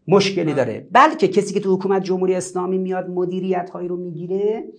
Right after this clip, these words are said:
Speaker 1: این باید معتقد به یک مبانی و چارچوبی باشه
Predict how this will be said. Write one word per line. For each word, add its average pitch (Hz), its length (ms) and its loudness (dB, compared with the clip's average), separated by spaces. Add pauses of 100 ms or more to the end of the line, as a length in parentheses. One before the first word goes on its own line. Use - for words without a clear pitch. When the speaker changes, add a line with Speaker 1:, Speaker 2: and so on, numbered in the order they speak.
(420)
Speaker 1:
این 214 320 2
باید 175 420 4
معتقد 175 760 2
به 196 80 -6
یک 214 200 2
مبانی 185 420 0
و 214 40 2
چارچوبی 180 460 -4
باشه 123 300 -8